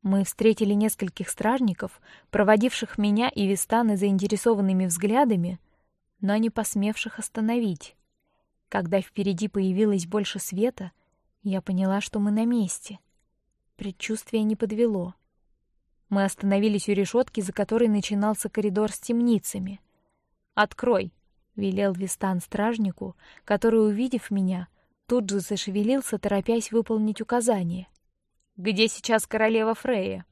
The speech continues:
спросила я у стражника, останавливаясь. Его взгляд задержался на короне у меня на голове.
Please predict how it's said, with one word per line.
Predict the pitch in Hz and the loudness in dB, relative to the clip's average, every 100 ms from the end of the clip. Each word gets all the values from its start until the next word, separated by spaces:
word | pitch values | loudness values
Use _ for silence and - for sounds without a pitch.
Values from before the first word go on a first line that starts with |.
| _ | _
спросила | - 202 190 - 196 | -10 -4 -2 0 2
я | 190 185 | 2 2
у | 185 | 0
стражника, | - 214 226 214 - | 0 0 2 0 -2
останавливаясь. | 208 - 233 233 185 175 170 185 - - _ _ _ _ _ _ _ | -4 -2 0 0 -2 -4 -8 -10 -14 -20 _ _ _ _ _ _ _
Его | - 196 196 | -6 -2 -2
взгляд | 185 190 202 208 | -2 0 2 2
задержался | 202 185 190 214 208 214 | 0 0 2 2 2 0
на | 196 | -2
короне | 190 233 254 190 180 | 0 2 2 2 0
у | |
меня | 185 190 180 | 0 0 0
на | 180 | 0
голове. | 180 208 214 196 | 2 2 2 0